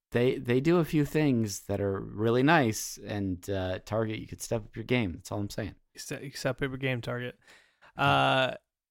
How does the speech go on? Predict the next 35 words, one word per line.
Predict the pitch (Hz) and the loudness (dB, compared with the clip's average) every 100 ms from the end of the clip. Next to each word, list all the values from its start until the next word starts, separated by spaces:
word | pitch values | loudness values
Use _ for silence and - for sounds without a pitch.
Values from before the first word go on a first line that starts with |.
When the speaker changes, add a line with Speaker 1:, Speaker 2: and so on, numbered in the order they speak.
| _ _ _ - | _ _ _ -4
Speaker 2:
okay. | 143 131 110 - _ _ _ - | 2 2 2 -6 _ _ _ -6
La-, | 160 143 156 | 2 2 2
last | 170 180 - | 0 0 2
thing | 156 | 2
I | |
wanna | 143 127 | 4 2
talk | 123 117 | 0 -2
about, | 131 131 | 0 0
Travis, | 135 127 123 120 - | 0 -2 -2 -4 -4
is, | 127 127 123 123 - _ _ _ _ _ _ _ - | -4 -2 -4 -8 -12 _ _ _ _ _ _ _ 0
um, | 135 123 127 - _ _ - | 2 2 -2 -10 _ _ -8
watching | 135 139 147 180 | 0 0 2 0
Netflix, | 135 120 131 120 - - - - 120 | 0 0 -2 -2 -4 -12 -12 -18 -16
uh, | - 113 | -10 -6
a | 135 | -2
n-, | 135 139 | -2 0
a | 139 | 2
new | 151 175 | 2 4
movie | 151 131 | 4 2
came | - 120 117 | -2 -4 -4
out, | - - _ _ _ _ - | -8 -12 _ _ _ _ -4
and | 147 127 123 120 | 0 2 0 -2
it, | 127 123 - | -2 -4 -8
it's | - | -8
called | - 131 120 117 - - | 0 2 2 0 -6 -2
Game | 156 147 | 2 4
Over | 127 123 | 4 2
Man, | 117 107 98 - | -4 -8 -10 -8
and | 143 | -6
it's | 131 | -4
got | - 143 - | 0 0 2
the, | 135 123 | 0 2
the | 135 | -2
guys | 123 131 127 127 123 - | 0 2 4 4 0 -6
from, | - 139 120 117 117 | -4 0 2 0 -4